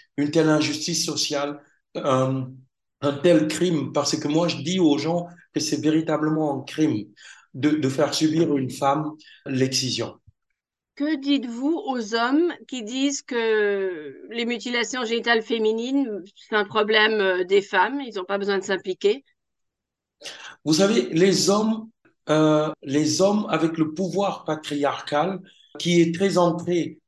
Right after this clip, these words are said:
Speaker 1: dans nos communautés sont des acteurs très déterminants à amplifier si nous voulons vraiment mettre fin à cette pratique. Nous savons tous ici que dans nos sociétés africaines,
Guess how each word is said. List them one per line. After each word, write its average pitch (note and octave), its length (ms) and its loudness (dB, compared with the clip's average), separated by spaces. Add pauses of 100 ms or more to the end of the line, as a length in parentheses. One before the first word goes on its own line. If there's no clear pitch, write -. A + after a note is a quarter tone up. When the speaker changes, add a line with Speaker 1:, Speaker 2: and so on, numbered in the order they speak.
Speaker 1:
dans D3 220 2
nos E3+ 240 6
communautés D#3 760 2 (200)
sont F#3 260 2
des F3 240 2
acteurs E3 480 -2
très F3 200 -2
déterminants D#3 760 -2 (300)
à D3 200 0
amplifier D3+ 760 0 (140)
si A3 240 0
nous G3 180 4
voulons E3 360 4
vraiment D3 440 0
mettre C#3 400 -6
fin B2 380 -4 (320)
à B2 80 -4
cette - 260 -4
pratique. A#2 500 -6 (460)
Nous E3 140 4
savons F3 520 2
tous - 400 -4
ici C3 520 -6 (220)
que D#3 100 0
dans D#3 260 4
nos F3+ 140 2
sociétés D#3 580 -2
africaines, B2+ 680 -4